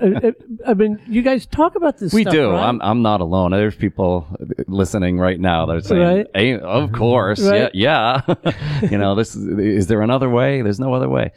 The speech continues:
Speaker 2: Um, you know, there's varying degrees of adoption out there. You know, there's some
Speaker 1: Right.
Speaker 2: companies that
Speaker 1: Well,
Speaker 2: when
Speaker 1: in
Speaker 2: you bring
Speaker 1: different
Speaker 2: this up and
Speaker 1: questions, I bet you come up with, with, with different and better questions and that are, that
Speaker 2: You
Speaker 1: are
Speaker 2: do.
Speaker 1: really,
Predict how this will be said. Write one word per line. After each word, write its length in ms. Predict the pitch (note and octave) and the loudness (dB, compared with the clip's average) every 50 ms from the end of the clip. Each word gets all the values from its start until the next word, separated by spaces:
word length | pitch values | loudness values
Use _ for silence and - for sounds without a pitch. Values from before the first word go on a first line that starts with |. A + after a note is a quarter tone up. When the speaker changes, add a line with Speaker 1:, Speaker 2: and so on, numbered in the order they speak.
| _ - - - - _ _ | _ -20 -20 -20 -20 _ _
Speaker 2:
Um, 520 | - F#2 F2+ F2+ F2 E2+ E2+ E2+ E2 E2 - _ _ _ _ _ _ _ _ _ | -2 0 0 2 2 0 0 -2 -4 -6 -10 _ _ _ _ _ _ _ _ _
you 140 | - A2+ | -6 -4
know, 160 | G2+ F#2 F#2 F#2 | -2 -2 -2 -2
there's 340 | F2+ F#2 F#2 G#2 G#2+ F#2 | -4 -2 -2 -2 -2 -2
varying 480 | E2 D#2 F#2 E2 E2 F2 E2+ D#2+ D#2+ D#2+ | -4 -4 -2 -2 0 0 -2 -2 -4 -2
degrees 520 | E2 F#2 D#2 - D#2+ D2+ D2+ D#2 D2+ - | -2 -4 -4 -4 -8 -8 -8 -10 -10 -10
of 180 | E2+ D#2 D#2 C#2+ - - | -12 -12 -12 -14 -16 -16
adoption 800 | - D#2 - - C#2+ C#2+ C2+ - - - D2+ D2 D2 E2+ E2+ E2 _ _ | -16 -12 -10 -8 -8 -8 -8 -10 -10 -8 -8 -8 -8 -10 -14 -16 _ _
out 240 | D#2 D2+ D2 D2 - | -6 -6 -6 -6 -4
there. 180 | - D2 D2+ D2+ | -4 -2 -2 -2
You 140 | D2+ D2+ D2+ | -2 -2 -4
know, 100 | D2+ D2 | -4 -4
there's 140 | D#2 D#2+ - | -4 -6 -4
some 160 | - D#2 F#3 | -2 0 0
Speaker 1:
Right. 160 | F3+ F3+ F#3 | 2 0 0
Speaker 2:
companies 380 | - F2 - - D#2+ D#3+ D#2 D2+ | -2 -4 -4 -4 -8 -8 -6 -6
that 100 | D#2 - | -2 0
Speaker 1:
Well, 80 | B3 | 2
Speaker 2:
when 80 | C4 B3+ | 2 2
Speaker 1:
in 60 | G#3 | 0
Speaker 2:
you 60 | A#3+ | -2
bring 40 | D#4 | -2
Speaker 1:
different 160 | D4 C#4 C4+ | -2 -2 -4
Speaker 2:
this 60 | A#3+ - | -2 0
up 40 | - | 0
and 60 | - | 0
Speaker 1:
questions, 360 | E4 F#4+ E2 D2+ D4 A#3+ G3+ | 0 -2 -2 -2 -4 -2 0
I 80 | A#3+ A3+ | -2 -2
bet 260 | G#3+ C#4+ C#4 - - | 0 -2 -4 -2 -4
you 60 | C4+ | -4
come 220 | - - C4 C4 A#3+ | 0 0 0 0 0
up 120 | B3 B3+ | 0 0
with, 200 | A3+ G#3+ F3+ F3+ | 0 -2 -2 -2
with, 340 | A#3+ A#3+ G#3 G3+ F#3+ F3 G3+ | -2 0 0 0 0 -2 -4
with 240 | A#3+ G3 F#3+ E3+ D#3 | 0 0 0 0 0
different 320 | F3+ A#3 B3+ - D4 C4+ | -2 -2 -2 0 0 0
and 140 | B3+ G3+ F3 | 0 0 0
better 240 | F3+ A3 A3+ G#3+ G3+ | 0 0 0 0 -2
questions 560 | - - - A3 A#3+ A#3 - C#4 C4+ B3 G3+ | -2 0 0 0 0 0 -2 -2 -2 -2 0
and 120 | G#3 F#3+ F#3 | -2 -2 0
that 80 | F3 | 0
are, 160 | F3 E3 E3 E3+ F3+ | 0 0 -2 -2 0
that 200 | F3+ F3+ E3+ D#3+ | 0 0 0 0
Speaker 2:
You 100 | F2+ E2 | -2 -2
Speaker 1:
are 20 | |
Speaker 2:
do. 60 | D2 - | -4 -4
Speaker 1:
really, 680 | A#3 F3 F#3+ A3+ A#3+ A#3 A3+ G#3 G3 G3+ - A#3 | 0 2 2 2 2 2 0 0 -2 -2 -6 -10